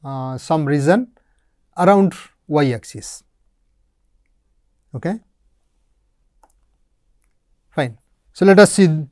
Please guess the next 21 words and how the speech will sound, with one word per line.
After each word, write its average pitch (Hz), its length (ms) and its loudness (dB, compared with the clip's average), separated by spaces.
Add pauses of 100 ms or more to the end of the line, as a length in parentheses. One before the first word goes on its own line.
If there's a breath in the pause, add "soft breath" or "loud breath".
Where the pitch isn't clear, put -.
one 160 440 -2 (100)
more 156 160 -2
problem. 180 480 2 (1200)
Here 220 160 6
we 240 120 8
want 226 200 6
to 233 80 0
find 175 460 0 (460)
the 151 80 -4
volume 190 400 4
of 170 220 0
the 160 80 4
solid 147 460 0 (840)
generated 180 500 4
by 131 300 -4 (480)
revolving 220 540 4
about 180 400 4
y 190 200 6
axis, - 560 -4 (1300)
the 156 200 2
region 185 440 2